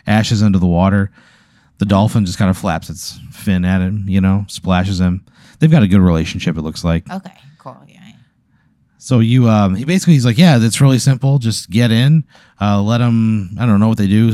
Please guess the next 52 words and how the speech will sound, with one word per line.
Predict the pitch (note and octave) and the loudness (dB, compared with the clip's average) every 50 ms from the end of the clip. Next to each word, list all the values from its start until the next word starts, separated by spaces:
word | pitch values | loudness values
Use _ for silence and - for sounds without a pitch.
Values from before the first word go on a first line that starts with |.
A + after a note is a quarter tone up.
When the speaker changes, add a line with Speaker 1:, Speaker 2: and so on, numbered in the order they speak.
| G2+ G2 | 0 0
Speaker 1:
don't | G2+ G#2+ | 0 0
know | G#2+ G2+ | 0 -2
if | F#2+ | -2
it's | F#2+ - | -6 -10
sniffing | - - A2+ B2+ A#2+ - C3 A#2+ A2 | -8 -4 -4 -4 -2 -2 -2 0 2
or | G#2 G2+ | 2 2
like | G2 G2+ F#2 | 2 2 0
a | F#2+ | -2
dog | D#2+ G#2 G#2 A#2 C3 C3 C3+ A#2+ | -2 -2 0 0 2 2 2 0
or | A2+ A2 | 0 0
what, | A2 A#2 C3+ C#3+ - - | 0 0 0 -2 -2 -6
but | F#2+ F2+ | -8 -6
they'll, | G#2+ A2+ A2 G#2+ | -4 -2 -2 0
uh, | G#2 G2+ | -2 -2
get | G#2 G#2 | -2 -2
used | G2 G2+ A2+ A#2 A2 - | -2 -2 -2 -2 -4 -4
to | - C3 | -2 0
you | C#3 D3+ | 0 2
and | D3 B2 | 2 2
then | G#2+ G#2 G#2 G2+ F#2+ - _ _ _ _ _ _ _ _ | 2 0 0 0 -2 -6 _ _ _ _ _ _ _ _
grab | - A2 A#2 A#2+ A#2 | -4 -2 -2 0 0
onto | B2+ C3 C3 B2 C3 | 0 0 0 0 0
a | B2 - | -2 -2
fin." | - - - D3 E3+ D#3 | -2 0 0 2 2 2
Speaker 2:
Wait, | C#3 - | 2 2
he | - | 2
Speaker 1:
and | - | 2
Speaker 2:
doesn't | C4+ D4+ C#4+ D#4+ D4 G#3 E3+ | 0 -2 -2 -4 -6 -6 -4
know | G#3+ A3 G#3+ A3 | -2 -2 -2 -2
what | A3+ A#3+ A#3 G#3 | -2 -4 -6 -6
they | G#3 F#3+ | -6 -6
do? | E3+ E3+ E3 F3+ G#3 C#4 F4 | -4 -4 -4 -4 -6 -4 0
Speaker 1:
He's | G3 F#3 | 2 4
like, | F#3+ F#3 | 4 6
"I'm | F#3+ F#3 | 6 6
not | F3+ D#3+ C#3 | 6 6 4
a | B2 A#2+ | 2 0
scientist. | - - F3+ F#3 D3+ A2 - A#2+ A#2+ C3+ B2+ - - | 2 2 4 4 4 2 0 0 0 0 0 0 -2
I'm | A2+ G#2+ | -2 -2
just | G#2 A#2 A2+ - | -2 -4 -6 -6
friends | - - A2 A#2+ B2 A2+ | -6 -2 -2 0 0 0
with | A2+ F#2 | -2 -2
dolphins." | A#2 C#3 D3+ C3+ - - - - - - - _ _ - | -2 -2 -2 -4 -6 -10 -18 -18 -18 -20 -20 _ _ -8
Speaker 2:
What? | G#3+ B3 D#4+ G4 G#4+ - - - _ _ _ _ _ _ _ _ _ - | -6 -6 -6 -6 -8 -12 -18 -20 _ _ _ _ _ _ _ _ _ 2
Speaker 1:
Yeah, | A3 A#3 F3 G#2 | 4 4 4 4
he | F2+ A2 | 2 2
goes, | B2 A#2 | 0 0
"I'm | B2 A#2 | 0 0
friends | F#2+ - A#2+ B2 B2+ C3+ | -2 0 0 0 2 2
with | C3 | 2
these | D3 C#3 - | 2 2 2
dolphins. | A#2+ G#2 G2+ G2+ - B2+ B2 C#3 C#3+ - - - | 0 -2 -2 -2 -2 -2 0 0 -2 -2 -4 -12